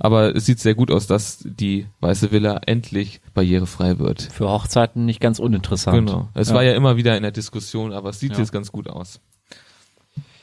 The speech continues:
Speaker 1: Gut.
Speaker 2: Ja, gehen wir in den Service-Block über.
Speaker 1: So machen wir
Speaker 2: Wetter,
Speaker 1: es.
Speaker 2: Sport, Verkehr. Das Wetter in den nächsten Tagen zeigt sich leider, ja, eher zum drinnen sitzen und Podcast hören, denn, äh, bei, mm,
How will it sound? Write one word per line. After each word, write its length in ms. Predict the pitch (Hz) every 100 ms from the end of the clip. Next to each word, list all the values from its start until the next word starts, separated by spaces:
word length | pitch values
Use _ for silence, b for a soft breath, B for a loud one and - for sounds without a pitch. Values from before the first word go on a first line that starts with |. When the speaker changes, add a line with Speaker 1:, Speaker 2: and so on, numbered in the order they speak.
| B B B _ -
Speaker 1:
Gut. 320 | 143 95 - 135
Speaker 2:
Ja, 220 | 156 98
gehen 260 | - 185 196
wir 80 |
in 60 | 196
den 100 | 180
Service-Block 640 | 202 214 202 131 135 165
über. 460 | 147 143 180 233 233 165 156
Speaker 1:
So 100 | 143
machen 160 | 120 127
wir 120 | 107
Speaker 2:
Wetter, 160 | 143 202
Speaker 1:
es. 80 | 185
Speaker 2:
Sport, 340 | - 139 180
Verkehr. 480 | - 170 - 202 180
Das 260 | 165 139 104 98
Wetter 320 | 165 - 175
in 80 | 160
den 140 | 151
nächsten 340 | 147 165 - 147
Tagen 480 | 139 139 147 143 131
zeigt 400 | - 127 135 -
sich 180 | 139
leider, 540 | 123 127 127 123 120 120 B B B B B B B -
ja, 240 | 165 143
eher 320 | - 175 170
zum 180 | - 160
drinnen 320 | 143 185 180
sitzen 300 | 165 170 -
und 100 | 151
Podcast 580 | 127 180 - 170 151 -
hören, 280 | 147 147 139
denn, 260 | 135 143
äh, 160 | 143 123
bei, 520 | 127 131 131 131 131
mm, 480 | 127 123 131 131 131